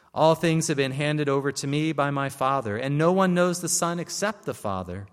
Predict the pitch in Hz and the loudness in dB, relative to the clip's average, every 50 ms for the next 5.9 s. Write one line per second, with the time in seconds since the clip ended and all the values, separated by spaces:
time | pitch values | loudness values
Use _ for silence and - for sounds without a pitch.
0 | _ _ _ _ _ _ _ _ - 104 107 117 135 151 160 170 170 165 160 151 | _ _ _ _ _ _ _ _ -10 -8 -4 -2 0 0 0 0 0 0 0 0
1 | 147 135 - 139 - - 147 143 143 143 139 151 147 143 143 - - 147 135 - | -2 -2 -4 -8 -4 0 2 2 2 2 2 0 -2 -4 -4 -4 -4 -4 -4 -4
2 | - - 147 - - - 117 90 87 87 85 82 - - - _ _ _ _ _ | -6 -10 -6 -4 -4 -4 -4 -4 -4 -6 -8 -10 -14 -20 -20 _ _ _ _ _
3 | _ _ _ _ - 131 135 139 143 143 147 147 147 147 147 143 147 135 127 139 | _ _ _ _ -6 -4 -2 0 0 2 2 2 2 0 0 -2 -4 -4 -4 -4
4 | 131 127 127 117 110 - - 147 139 120 110 101 95 - - 135 123 117 104 98 | -4 -4 -4 -4 -2 -2 0 0 0 0 0 -2 -4 -4 -6 -6 -6 -6 -6 -8
5 | 90 90 - - - 98 95 98 90 92 95 92 85 85 85 82 85 80 | -8 -8 -10 -10 -8 -6 -6 -6 -4 -4 -4 -6 -6 -8 -10 -12 -12 -14